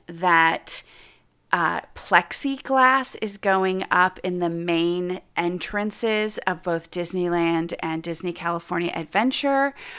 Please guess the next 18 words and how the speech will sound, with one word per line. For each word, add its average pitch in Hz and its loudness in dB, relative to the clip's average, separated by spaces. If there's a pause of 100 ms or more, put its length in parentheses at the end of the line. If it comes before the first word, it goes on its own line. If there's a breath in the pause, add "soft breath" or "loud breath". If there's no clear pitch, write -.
(200 loud breath)
which 208 -2
would 196 -4
mean 190 -4
that 180 -4
they 170 0
are 165 0
getting 160 -2
ready 170 -2 (440 loud breath)
to 277 -2
have 269 2
folks - -4
come 277 -2
in 262 -2
there. 269 2
Also, 214 2
someone 208 -2
zoomed 190 -6
in, 175 0